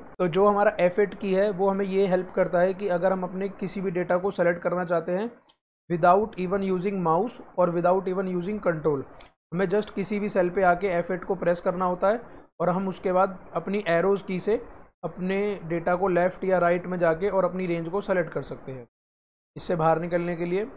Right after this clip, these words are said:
मैं escape press कर देता हूँ, तो मैं इससे बाहर आ गया। उसके बाद दोस्तों हमारे पास होता है एफ़ नाइन की calculate all। ये दोस्तों मैं आपको एक example की help से समझाता हूँ। जैसे suppose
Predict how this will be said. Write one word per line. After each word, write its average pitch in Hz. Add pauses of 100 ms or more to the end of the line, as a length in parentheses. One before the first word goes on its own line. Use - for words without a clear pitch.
मैं 160
escape 160
press 160
कर 160
देता 160
हूँ, 214
तो 165
मैं 156
इससे 165 (460)
बाहर 143
आ 143
गया। 156 (720)
उसके -
बाद 208
दोस्तों 208 (880)
हमारे 170
पास 185
होता 185
है 202
एफ़ 185
नाइन 175
की 208
calculate 180
all। 143 (920)
ये 214
दोस्तों 220
मैं 214
आपको 190
एक 208
example 180
की 190
help 185
से 185
समझाता 165
हूँ। 220 (360)
जैसे 170
suppose 202